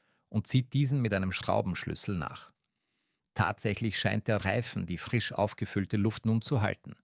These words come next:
Ringseis kontrolliert mit einem Testgerät, ob die R D K S-Sensoren ordnungsgemäß funktionieren und erhält dafür die Bestätigung.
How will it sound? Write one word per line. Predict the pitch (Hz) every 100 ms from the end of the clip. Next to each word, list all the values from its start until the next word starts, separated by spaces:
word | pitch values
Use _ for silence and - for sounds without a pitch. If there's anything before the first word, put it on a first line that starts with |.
| _ _ _ _ _ _ -
Ringseis | 135 160 - - 67 -
kontrolliert | 104 - 110 110 131
mit | 113 -
einem | 95 -
Testgerät, | - 95 - 107 - 104 - - -
ob | - -
die | - -
R | 90 110 107 -
D | 101 113
K | - - 92
S-Sensoren | - 107 - - - - 90 87 87 92 113 -
ordnungsgemäß | 92 107 113 - 98 92 92
funktionieren | - 92 - 117 123 135 139 - _ _ _ _
und | - 156
erhält | 139 110 101
dafür | 90 95 113
die | 104
Bestätigung. | 127 127 - - - -